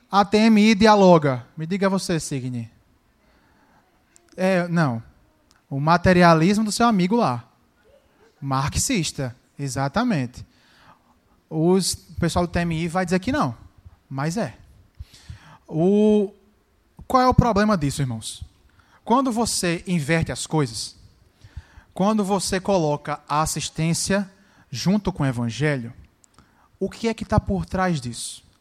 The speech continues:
Que a nossa esperança é aqui. Como a gente acaba, a gente falou aqui esse tempo todinho, é uma consequência, se faz,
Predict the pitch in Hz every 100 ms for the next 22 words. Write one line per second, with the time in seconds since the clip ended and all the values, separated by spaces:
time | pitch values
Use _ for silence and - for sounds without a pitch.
0 | _ _ _ - _ - - 180 170 170
1 | 160 151 165 247 - 226 185 - - 151
2 | 131 151 240 - 180 120 - _ _ -
3 | 165 185 - 165 - _ - _ _ _
4 | _ _ _ _ _ _ _ _ _ -
5 | 185 214 196 202 214 196 185 202 214 202
6 | 220 226 214 214 220 202 262 233 202 170
7 | 127 - _ - - 160 170 170 170 190
8 | 185 180 180 175 170 - 175 165 - _
9 | - - 170 - - 147 160 160 156 -
10 | -